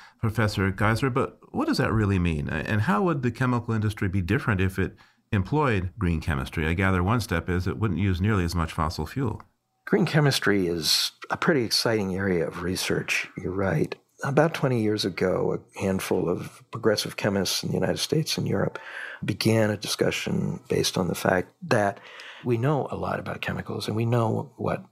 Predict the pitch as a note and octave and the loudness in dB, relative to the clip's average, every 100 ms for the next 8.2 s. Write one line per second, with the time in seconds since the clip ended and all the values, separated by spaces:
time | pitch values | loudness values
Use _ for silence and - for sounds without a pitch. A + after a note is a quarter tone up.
0 | - - A#2+ G#2 A2 - - G2 F#2+ - | 0 2 2 0 -2 -2 -2 -2 -2 -6
1 | G2 - G#2+ - F#2 - - - - A2+ | -6 -6 -6 -4 -4 -2 -4 -4 -2 -4
2 | - - A#2 G#2+ - - A#2 A2 - G#2+ | -4 0 2 2 0 0 2 2 0 -2
3 | A#2 - - G#3 - - - - - - | -2 -2 2 2 0 -4 -6 -6 -10 -16
4 | - - - - A#2 - D#3 C3 A2+ G2 | -12 0 0 2 0 0 0 0 -4 -4
5 | F#2 G#2 C3+ F3 F#2+ E2 - - - - | 0 4 4 2 -2 -8 -8 -6 -6 -8
6 | F2+ G2 - - G#2 G#2 - _ G2+ F2+ | -8 -6 -4 2 2 2 -2 _ -8 -2
7 | A2 G2 G2 - - F2+ F2+ F2+ - - | 0 0 0 -4 -2 0 0 -2 -4 -4
8 | - | -4